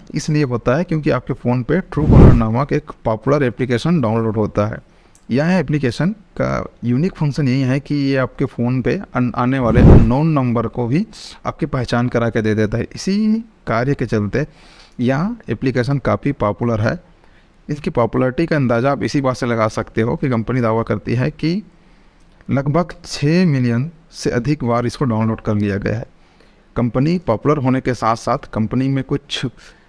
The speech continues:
सिक्योरिटी और प्राइवेसी को लेकर भी कई बार सवाल उठते हैं। इस वजह से यहाँ कई देशों में इस पर केसेस भी लगे हुए हैं या फिर कई देशों में आप यह कह सकते हैं यहाँ बैन है।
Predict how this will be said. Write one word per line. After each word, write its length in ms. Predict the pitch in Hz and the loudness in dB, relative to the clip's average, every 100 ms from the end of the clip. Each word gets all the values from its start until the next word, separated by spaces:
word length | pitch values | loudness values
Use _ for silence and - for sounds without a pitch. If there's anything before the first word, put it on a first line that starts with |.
| - _ | -20 _
सिक्योरिटी 680 | - 135 - 135 123 147 147 | -8 -6 -2 -2 0 0 -2
और 160 | - 117 | 0 2
प्राइवेसी 520 | - 113 110 117 214 | 4 2 0 -2 -4
को 140 | 196 131 | -2 -2
लेकर 300 | 117 113 107 | 0 -2 -2
भी 140 | 170 | -2
कई 200 | - 110 | -2 -2
बार 220 | 117 127 | 0 -2
सवाल 380 | 131 117 104 104 | -4 -2 -2 -2
उठते 260 | 107 110 113 | -4 -2 -2
हैं। 200 | 147 208 147 | -2 -4 -8
इस 140 | - | -4
वजह 180 | 131 127 | -2 -2
से 220 | 120 135 | 0 -2
यहाँ 200 | 127 127 - - | 0 -4 -6 -2
कई 140 | 139 147 | -2 0
देशों 320 | 120 110 135 | -2 -2 0
में 220 | 117 160 - | 0 -2 -6
इस 80 | 123 | -10
पर 200 | - 120 117 - | -2 -2 -2 -8
केसेस 400 | 117 113 135 127 | -8 -4 -4 -2
भी 160 | 117 131 | -2 -2
लगे 180 | 120 123 | -2 -2
हुए 180 | 123 | 0
हैं 140 | 147 185 | 2 2
या 80 | 170 | 0
फिर 160 | 165 - | -2 -4
कई 120 | 131 | -2
देशों 240 | 127 135 | -2 0
में 60 | 131 | -2
आप 140 | 120 | -2
यह 100 | 117 | -4
कह 120 | 110 | -2
सकते 320 | - 113 - 175 | -4 -6 0 -2
हैं 60 | - - - - - | -2 -16 -18 -10 -2
यहाँ 320 | 151 190 - - - | 0 0 -4 -16 -10
बैन 340 | 113 110 110 104 | -4 -2 0 -2
है। 200 | 101 | -2